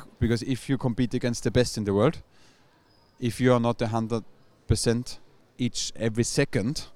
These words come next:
uh, it's an uphill battle. And that's what I found myself in. So on some tracks it worked very well, especially in Race Stream. My average times was quicker than Nico. And together we m-, managed to get a lot of points and finish fourth,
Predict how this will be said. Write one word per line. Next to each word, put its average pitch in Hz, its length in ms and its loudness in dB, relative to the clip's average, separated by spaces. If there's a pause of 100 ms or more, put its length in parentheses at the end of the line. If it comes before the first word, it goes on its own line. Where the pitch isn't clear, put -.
(1080)
uh, 110 300 2
it's 113 200 -4
an 110 80 0
uphill 113 340 0
battle. - 300 -4 (440)
And 110 200 -4
that's 110 240 -4
what 113 140 -2
I 104 80 0
found 131 260 -2
myself 95 380 -6
in. 101 120 -4
So 120 140 -2
on 123 160 0
some 156 240 2
tracks 127 320 2
it 110 80 -6
worked 117 260 2
very 110 220 4
well, 135 180 4 (440)
especially - 480 2
in 107 100 0
Race 110 200 4
Stream. 120 280 2 (100)
My 107 180 2
average 107 280 0
times 110 260 -2
was 104 480 -4
quicker 117 260 2
than 104 340 0
Nico. 127 340 2 (580)
And 107 480 0
together 120 440 6
we 110 160 2
m-, 110 260 0
managed 110 460 2
to 117 80 0
get 110 160 4
a 110 40 4
lot 107 140 4
of - 160 -2
points 117 340 4
and 113 140 0
finish 110 300 2
fourth, 110 540 2